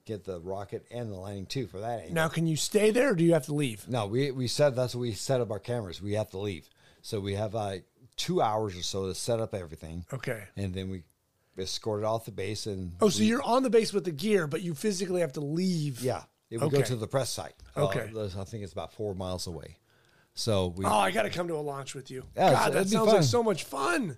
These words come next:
Speaker 1: Yeah, I mean, it's sort of a, everything doesn't, you know, everything goes right.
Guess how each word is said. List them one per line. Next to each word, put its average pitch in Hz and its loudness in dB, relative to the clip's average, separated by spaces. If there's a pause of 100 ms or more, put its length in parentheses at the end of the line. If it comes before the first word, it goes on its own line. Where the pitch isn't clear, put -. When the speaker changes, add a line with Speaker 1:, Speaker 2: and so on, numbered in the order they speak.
(120)
Speaker 1:
Yeah, 180 6
I - 6
mean, 202 2
it's 196 2
sort 254 6
of 190 6
a, 190 10 (260)
everything 151 4
doesn't, 127 2 (180)
you 110 -4
know, 113 2
everything 120 4
goes 120 4
right. 90 0